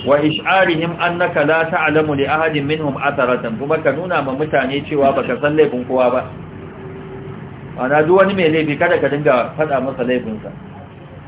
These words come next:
Wa tawqiri lil kabir, mala yace da kuma girmama babba. Wani yana cikin imani da Allah.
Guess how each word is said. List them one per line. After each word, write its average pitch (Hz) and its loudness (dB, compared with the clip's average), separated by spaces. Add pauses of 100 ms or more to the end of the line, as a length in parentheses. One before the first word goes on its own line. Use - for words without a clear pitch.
(1600)
Wa 127 2 (140)
tawqiri 156 2
lil 139 0
kabir, 127 0 (120)
mala 139 -2
yace 143 -2
da 123 0
kuma 143 -2
girmama 135 -2 (220)
babba. 117 -2 (800)
Wani 135 -2
yana 135 0
cikin 156 -10
imani 160 -2
da 104 -6
Allah. 110 -6